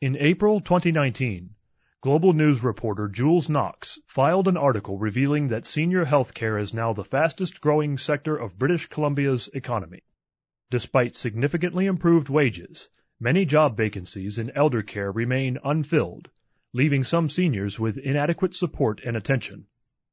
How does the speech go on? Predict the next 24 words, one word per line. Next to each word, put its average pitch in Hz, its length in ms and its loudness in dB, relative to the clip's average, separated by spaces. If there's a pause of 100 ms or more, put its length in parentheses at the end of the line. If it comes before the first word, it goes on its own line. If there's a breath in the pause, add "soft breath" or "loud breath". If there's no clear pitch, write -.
(160)
From 127 180 -2
the 120 100 2
article, 104 400 0
"This 143 220 0
is 131 140 0
a 110 100 -2
silent 160 520 0
crisis. - 640 -2 (160)
Advocates 147 520 -2
voice 139 360 2
concerns 113 720 -2
over 113 240 -2
care 165 340 0
worker 110 600 -2
shortage 92 600 -2
in 117 140 -2
the 113 80 0
Okanagan." 101 480 0 (640)
Global 147 300 4
News, 107 480 2
April 123 280 0
sixteenth, 135 600 -4
twenty 107 200 -6
nineteen. 98 540 -6